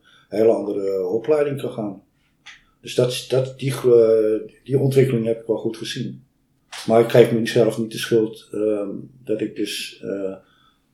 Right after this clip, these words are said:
niet, toen heb, niet heb kunnen steunen. Maar ik had toen niet kunnen steunen omdat ik in een heel andere situatie zat. Mijn vrouw zat in een heel andere situatie. Maar ja, ik kon niet alles doen eigenlijk. Ja, ik, ik ben ook maar een mens en,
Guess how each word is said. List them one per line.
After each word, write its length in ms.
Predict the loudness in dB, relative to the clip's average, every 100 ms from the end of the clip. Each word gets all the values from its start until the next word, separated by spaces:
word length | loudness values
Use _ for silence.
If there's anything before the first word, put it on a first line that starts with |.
| _
niet, 460 | -8 -4 -4 -8 -8
toen 200 | 0 2
heb, 200 | 2 2
niet 200 | -2 -2
heb 140 | -2 0
kunnen 220 | -2 0
steunen. 580 | 2 6 6 4 -2 -12 -20 _ _ _ _ _ -6
Maar 160 | -4
ik 100 | 0
had 180 | 2 2
toen 140 | 0 -2
niet 220 | -2 -2
kunnen 240 | 0 0
steunen 380 | 0 2 2 0
omdat 220 | -2 -2
ik 120 | -2 -2
in 80 |
een 120 | -2 2
heel 180 | 2
andere 200 | 2 -2
situatie 640 | -6 -8 -6 -6 -6 -6 -6
zat. 400 | -4 -4 -8 _ _ _ _ _ -16
Mijn 140 | -8
vrouw 180 | -6 -4
zat 180 | -4 -2
in 100 | 0
een 80 |
heel 200 | 2 4
andere 240 | 4 2 -2
situatie. 760 | -6 -6 -2 -2 -4 -8 -14 -18 _ _ _ -4
Maar 120 | 0
ja, 80 | 0
ik 120 | 2
kon 140 | 2
niet 160 | 2 4
alles 280 | 4 4 2
doen 180 | 2
eigenlijk. 440 | 2 -2 -4 -6 -2
Ja, 220 | 0 0
ik, 160 | -2 -8
ik 180 | -4
ben 120 | -2 -2
ook 120 | -2
maar 140 | -2
een 100 | -2
mens 360 | -2 -6 -8 -10
en, 240 | -10 -12